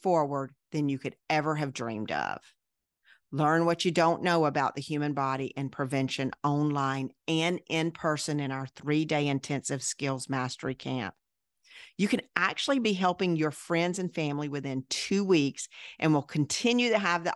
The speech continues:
opportunity to learn and grow in this profession for the rest of your professional life. Our programs are developed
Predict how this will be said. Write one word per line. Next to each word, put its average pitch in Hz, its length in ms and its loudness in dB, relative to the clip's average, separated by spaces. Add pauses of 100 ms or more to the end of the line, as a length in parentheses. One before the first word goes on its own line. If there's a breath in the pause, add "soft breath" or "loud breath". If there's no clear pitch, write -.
opportunity 160 520 -2
to 147 160 -6
learn 143 400 0
and 143 260 -2
grow 143 300 0
in 143 140 -2
this 139 180 -2
profession 147 720 -2 (260 loud breath)
for 156 140 0
the 139 100 2
rest 135 340 2
of 139 160 -2
your 127 100 -2
professional 120 680 -4
life. - 540 -6 (720 soft breath)
Our 185 380 4
programs 160 720 2
are 143 80 -2
developed 139 560 -2